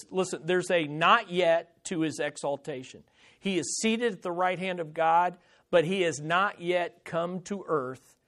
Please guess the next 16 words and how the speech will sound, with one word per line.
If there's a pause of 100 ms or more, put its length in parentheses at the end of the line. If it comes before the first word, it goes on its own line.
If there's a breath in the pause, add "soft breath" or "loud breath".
(300)
and,
and
been
exalted
where
every
knee
will
bow (560 soft breath)
and (100)
every
knee (260)
and
every
tongue
confess